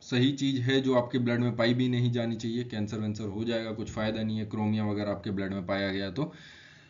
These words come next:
आयरन, कॉपर, मैग्नीशियम, ये तीनों चीजें आपको पाई जाती हैं और बिल्कुल मैग्नीशियम, कॉपर, ये सब आपको बोला भी जाता है। कॉपर, तांबे के बर्तन में पानी पीजिए, आयरन की कढ़ाई,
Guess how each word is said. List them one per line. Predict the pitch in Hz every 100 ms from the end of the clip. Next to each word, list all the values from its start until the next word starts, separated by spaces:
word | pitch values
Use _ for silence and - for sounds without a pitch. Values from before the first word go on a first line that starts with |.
| _
आयरन, | 131 147 165 190 180
कॉपर, | 175 156 185 175
मैग्नीशियम, | 160 156 151 147 165
ये | 151
तीनों | 147 143 143 143
चीजें | 139 127 135
आपको | 139 123 131
पाई | 120 120 123
जाती | 123 120 127
हैं | 120 156 -
और | 127 113
बिल्कुल | 107 113 147 151 143
मैग्नीशियम, | 110 110 120 117 135 139 127
कॉपर, | 120 113 131
ये | 120 120
सब | - 135 -
आपको | 107 - 135
बोला | 113 110 123
भी | 123
जाता | 117 113
है। | 113 113
कॉपर, | 113 104 113
तांबे | 107 107 107 113
के | 117
बर्तन | 107 107 110
में | 107 104
पानी | 107 107
पीजिए, | 104 101 104 104 101 110
आयरन | 110 113 107
की | 110
कढ़ाई, | 117 104 101